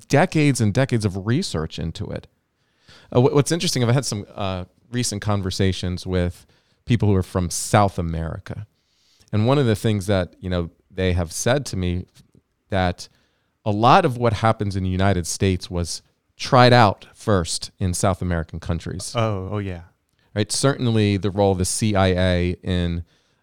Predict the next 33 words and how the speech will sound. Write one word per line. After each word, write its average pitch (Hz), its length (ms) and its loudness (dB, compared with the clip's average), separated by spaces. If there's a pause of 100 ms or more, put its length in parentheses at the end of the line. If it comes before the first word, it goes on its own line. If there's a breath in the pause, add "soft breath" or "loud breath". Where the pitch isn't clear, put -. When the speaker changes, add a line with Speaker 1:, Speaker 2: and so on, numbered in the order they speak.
Speaker 1:
uh, 90 200 0
thought - 360 2
control, 92 800 -2 (160)
um, 80 540 -10 (240)
propaganda 92 720 2 (180)
based 95 380 -4
to 107 100 -8
see 110 200 -2
how 113 280 6
it 113 120 2
influences 101 800 2
human 95 360 0
beings 104 320 2
before 135 560 2
it's 131 120 2
brought 92 440 0
to 85 320 -4
the 87 100 -8
United 78 340 -4
States. - 200 -8
Speaker 2:
That 120 180 -4
Michael 117 320 2
Benz 110 300 0
guy 98 260 -4
on 98 140 -6
that 98 160 -8
Tucker 101 220 -8
Carlson 101 400 -8
interview 92 280 -8
also 104 240 -2
spoke 101 340 -6
about 92 340 -6
w-, 104 140 -14